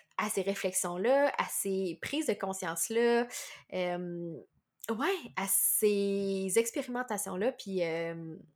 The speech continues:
je trouve ça le fun que tu partages ça aussi. Puis, tu sais, souvent, les épreuves de la vie, là, je, je vais dire ça comme ça, parce que clairement que c'est une épreuve, euh, qu'on a vécue un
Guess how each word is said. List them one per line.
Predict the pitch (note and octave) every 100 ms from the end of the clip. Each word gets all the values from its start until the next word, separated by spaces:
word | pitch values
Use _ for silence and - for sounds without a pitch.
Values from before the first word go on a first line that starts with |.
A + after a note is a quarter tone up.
| _
je | -
trouve | -
ça | F#3+ F#3+
le |
fun | - G#3
que | G3+
tu | G3
partages | - - G3 F#3
ça | F#3+
aussi. | F#3 E4
Puis, | - A3+ A#3+
tu | - - - - _ _ _
sais, | - C4+
souvent, | C4+ - A3 G#3 A#3 C4 C#4 C#4+ - - A3+
les | A3+ G3+
épreuves | G3+ G#3 G#3+
de | G#3
la | F#3 F3+
vie, | F3 G#3+
là, | C#4
je, | A#3 F#3 F3+ F3
je | F3+ F3 G3
vais | F#3+
dire | F#3+
ça | F#3+ G#3
comme | G3 F3+
ça, | - -
parce | -
que | F3
clairement | E3 E3+ F3+
que | A3
c'est | G3 F#3+
une | F#3
épreuve, | F3+ A3 G#3
euh, | G3+ G3
qu'on | G3 G#3+
a |
vécue | G#3 A3+ - C4 A3+
un | F#3+ F3+ F3+